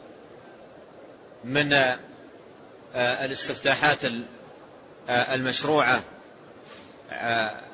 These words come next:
الثابتة عن النبي عليه الصلاة والسلام، سواء بدأت بما جاء في حديث جبير،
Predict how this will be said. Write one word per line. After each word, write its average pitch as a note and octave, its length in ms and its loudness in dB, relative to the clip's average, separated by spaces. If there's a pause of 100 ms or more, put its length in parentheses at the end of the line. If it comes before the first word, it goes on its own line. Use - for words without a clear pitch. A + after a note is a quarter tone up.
(240)
الثابتة C#3+ 640 2
عن B2 220 2
النبي C3 540 0 (140)
عليه C3 260 0
الصلاة B2+ 440 0
والسلام، C3+ 600 0 (220)
سواء C#3 340 4
بدأت C3 420 2
بما B2 320 -2
جاء C3+ 240 4
في A#2+ 160 -4
حديث B2 280 -2
جبير، C3+ 420 2